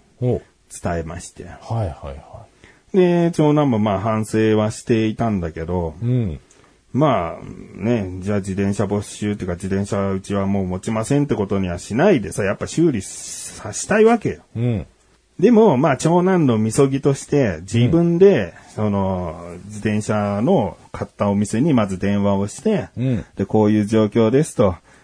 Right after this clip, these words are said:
Speaker 2: 「大体いくらぐらいになりますか？今日行って修理できますか？」を聞いて、
Speaker 1: うん。
Speaker 2: 「お金はそれ、こっちで出すから、自分でやりなさい。」ちなみに長男は中学、
Speaker 1: うん。
Speaker 2: 今年で三年になるので、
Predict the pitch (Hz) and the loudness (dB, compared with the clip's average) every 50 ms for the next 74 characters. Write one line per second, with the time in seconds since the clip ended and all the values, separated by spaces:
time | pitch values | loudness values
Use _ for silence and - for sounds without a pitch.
0 | _ _ - - 104 104 98 - 104 101 98 - 110 107 107 107 120 120 113 107 | _ _ -6 -2 -2 -2 0 0 0 0 0 0 2 2 4 4 4 2 4 2
1 | 104 104 104 110 117 123 127 127 - - 135 123 - - 123 120 113 110 101 - | 2 2 2 2 2 2 2 2 0 0 -2 -2 2 2 2 4 4 2 0 -4
2 | - - 147 127 - 131 120 113 107 98 101 98 98 - 123 123 127 123 123 - | -2 -2 0 0 4 4 4 4 4 2 -2 -2 -2 0 0 2 2 2 0 -2
3 | - - 131 110 95 - - - 123 127 131 123 - - 196 175 135 104 87 - | 0 2 2 2 2 2 2 4 6 6 6 4 4 4 4 4 4 2 -2 -10
4 | - - 113 120 120 110 113 123 143 139 117 98 87 - - 104 101 95 92 92 | -8 -4 -2 2 2 2 4 4 2 2 2 0 -2 -2 -2 -2 -2 0 -2 -4
5 | 90 90 95 95 95 92 92 95 - - 104 92 - - 101 95 90 87 87 101 | -6 -6 -8 -12 -14 -14 -18 -16 -8 -6 -6 -6 -4 -4 -4 -2 -2 -2 -2 -2
6 | 110 120 - - - 92 104 127 135 117 87 - - _ _ - - - 101 98 | -4 -4 -6 -6 -4 -2 0 2 0 0 0 -4 -8 _ _ -20 -18 -14 -14 -6
7 | 101 107 104 107 104 104 113 139 208 277 233 - - _ _ _ _ _ - 107 | -4 -2 0 2 2 4 4 4 2 2 0 -2 -4 _ _ _ _ _ -8 -4
8 | 107 98 90 90 87 82 85 - - 80 87 - _ - - 160 160 156 156 156 | -2 -2 -2 -2 -4 -6 -8 -10 -10 -12 -12 -14 _ -6 -2 0 0 0 0 2
9 | - 147 147 151 151 135 110 92 87 - - 156 143 139 139 131 117 98 92 _ | 4 4 4 4 4 2 2 2 0 0 0 0 2 4 4 2 2 0 -4 _
10 | - 90 90 85 87 87 - - 98 - 110 - 120 113 101 - - 151 156 160 | -6 -4 -4 -4 -6 -8 -8 -8 -6 -6 -6 -4 -4 -4 -4 -2 -4 -4 -2 -2
11 | 156 156 156 156 151 151 147 143 147 143 120 92 87 78 76 92 87 | -2 -2 -2 -2 -2 0 0 0 0 0 -2 -2 -4 -6 -6 -8 -10